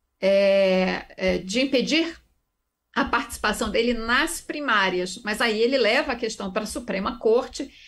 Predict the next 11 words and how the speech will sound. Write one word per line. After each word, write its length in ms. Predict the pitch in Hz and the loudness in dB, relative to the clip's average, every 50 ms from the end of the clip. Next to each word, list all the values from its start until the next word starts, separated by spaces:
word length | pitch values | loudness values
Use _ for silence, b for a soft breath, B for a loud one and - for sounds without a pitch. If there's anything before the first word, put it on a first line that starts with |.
| B B B B | B B B B
e 100 | - 233 | 0 2
aí 220 | 226 233 247 240 240 | 2 2 2 2 2
todo 220 | 247 240 262 311 | 2 2 2 0
o 40 | - | -2
processo 460 | - 262 247 240 - 233 240 240 262 | -4 -4 -4 -2 -2 -2 -2 -2 -2
eleitoral 500 | 240 226 220 220 240 226 208 196 190 190 | -2 -2 -2 -2 -2 0 0 0 0 -2
dos 160 | 185 196 190 | -4 -8 -10
Estados 320 | - - - 202 208 208 - | -8 -4 -2 -2 -2 -2 -2
Unidos 680 | 349 285 233 226 247 240 277 269 240 - - _ _ _ _ _ _ _ - | -4 -2 0 0 -2 0 -2 -4 -4 -6 -14 _ _ _ _ _ _ _ -14
vai 360 | 240 220 196 190 247 247 262 | -10 -8 -4 0 0 0 2
depender, 600 | 247 285 - - 262 233 190 208 208 220 240 262 | 2 0 0 0 0 0 2 2 4 4 2 2